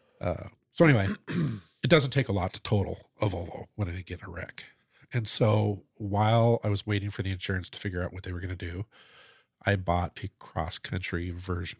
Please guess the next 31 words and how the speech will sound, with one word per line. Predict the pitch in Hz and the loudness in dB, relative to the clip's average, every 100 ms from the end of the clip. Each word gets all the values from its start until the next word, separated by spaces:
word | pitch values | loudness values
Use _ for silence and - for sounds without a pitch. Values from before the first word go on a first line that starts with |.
| - | -14
X | - 95 - | -6 -6 -6
C | - | -6
seventy. | 90 - 90 87 90 - | -4 -4 -4 -10 -16 -18
So | - - | -12 -10
it's | - - | -8 -8
still | - 101 | -4 -2
the | 95 | -2
station | - 87 - | -2 -4 -4
wagon. | 90 87 90 90 - - _ _ | -4 -4 -6 -8 -10 -20 _ _
It's | - | -12
the | - | -2
same | - 98 90 | -2 0 -4
chassis. | - 101 101 - 95 101 - _ - | -4 -2 -2 -2 -4 -6 -8 _ -4
And | 104 | -4
I | 90 | -2
just | 92 | -6
thought, | - 95 - - | -4 -4 -6 0
well, | 123 104 92 _ _ _ _ _ _ _ - | 2 4 0 _ _ _ _ _ _ _ 0
if | 135 - | 2 4
they | 104 - | 0 -2
total | - 127 110 98 95 - _ _ - _ | 0 4 6 4 0 -6 _ _ -20 _
the | 110 | -8
V | 101 95 | -2 -2
seventy, | - 87 87 87 90 - - - - - - _ _ _ _ | 0 -2 -4 -8 -10 -10 -20 -20 -20 -20 -20 _ _ _ _
I'll | 101 92 | -4 -4
either | 90 | -4
fix | - 101 87 - | -2 0 2 0
it | 87 - _ | -2 -4 _
or | 101 | 0
I'll | 82 | 0
take | - 78 | -2 -8